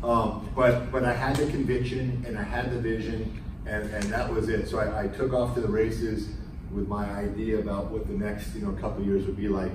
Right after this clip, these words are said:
and the next many years had their own, you know, colorful history to how the, the business unfolded. But, uh, I did create this product.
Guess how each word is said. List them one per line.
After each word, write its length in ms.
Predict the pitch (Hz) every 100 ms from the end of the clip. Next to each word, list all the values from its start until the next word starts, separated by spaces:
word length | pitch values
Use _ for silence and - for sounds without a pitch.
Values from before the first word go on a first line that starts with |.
| - -
and 400 | 196 190 190 185 - - - - -
the 80 | -
next 360 | 107 117 113 107
many 260 | 107 117
years 420 | 110 101 95 92 -
had 200 | 104 95
their 200 | 95 -
own, 340 | 139 98 95
you 60 | 95
know, 280 | 196 90 -
colorful 380 | - - - 98
history 480 | - 110 - 95 90 90
to 240 | 92 95 92 - - - -
how 320 | 104 104 104
the, 160 | 95 92 90 101
the 60 |
business 380 | 95 101 98 95
unfolded. 520 | 98 - 98 95 87
But, 220 | 87 98 - - - - - - - - 95
uh, 160 | 90
I 120 | 98 101
did 260 | 117 117
create 240 | - 110 -
this 120 | -
product. 500 | - 104 104 104